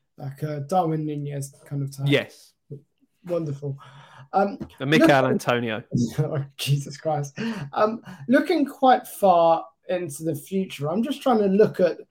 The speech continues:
Speaker 1: nice runs of form between, say, game week thirty and game week thirty-five or so.
Speaker 2: Do, do you know what?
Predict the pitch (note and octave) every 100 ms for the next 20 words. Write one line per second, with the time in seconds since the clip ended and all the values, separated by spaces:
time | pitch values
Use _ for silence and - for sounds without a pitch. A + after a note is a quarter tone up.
0 | _ _ _ _ _ - G3 F#3+ G3 G3
1 | D3 - F3 F3+ D#3+ D#3 - - F3+ D#3
2 | C#3 D3 D3 - D#3+ D#3+ D3 C#3+ C#3+ C#3+
3 | C#3 - E3 D3+ D3 - - F3 D#3 D3+
4 | C#3+ C#3+ C#3 C#3 C#3 _ _ _ _ -
5 | D#3+ D#3 C#3+ - D3+ D3+ D3+ C#3+ - -
6 | C#3 - D3+ C#3+ C#3 D#3+ D#3+ D3+ C#3+ C3+
7 | - - - C#3+ - - - C3 B2+ B2+
8 | C3+ A#2 D#2